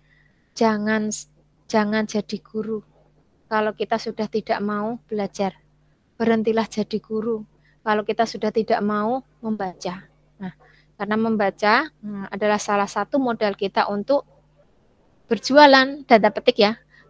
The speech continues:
berjualan dalam tanda petik, yaitu memberikan ilmu. Kalau semua yang pernah kita baca sudah kita berikan semuanya, sementara kita tidak upgrade, nah ini contoh. Botol ini saya minum sebagian ya, Bu.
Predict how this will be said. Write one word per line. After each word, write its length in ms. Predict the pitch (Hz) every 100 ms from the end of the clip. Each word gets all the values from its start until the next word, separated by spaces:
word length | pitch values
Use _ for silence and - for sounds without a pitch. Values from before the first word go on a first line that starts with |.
| -
berjualan 480 | 208 - 214 247
dalam 320 | 262 214 226 220
tanda 160 | 208
petik, 320 | 214 214 214 -
yaitu 400 | 214 208 202 262
memberikan 720 | 269 240 214 208 - 240 277 -
ilmu. 480 | 233 214 208 196 190 - _ _ _ - - _ -
Kalau 240 | 226 220
semua 480 | 226 - 240 254 277
yang 240 | 285 247 247
pernah 240 | 254 247
kita 320 | 254 240 240
baca 320 | 220 214 -
sudah 320 | 233 233 214 202
kita 240 | - 226
berikan 320 | - 214 220
semuanya, 720 | 214 226 208 208 202 220 311 - _ _ _ _ _
sementara 560 | - 220 220 220 220 233
kita 320 | 254 - 285
tidak 260 | 277 240 214 -
upgrade, 540 | 214 - 226 220 285 _ _ -
nah 480 | 214 202 196 185 214
ini 240 | 214 233
contoh. 320 | 220 202 214 - _ _ _ _ _ _ _ _ _ _ _ _ _ _ _ _ _ _ _ _ _ _
Botol 320 | - 208 214 185
ini 240 | 214 269
saya 240 | 254 233
minum 240 | 226 233 262
sebagian 560 | 269 - 226 240 247
ya, 160 | 226 202
Bu. 240 | - 208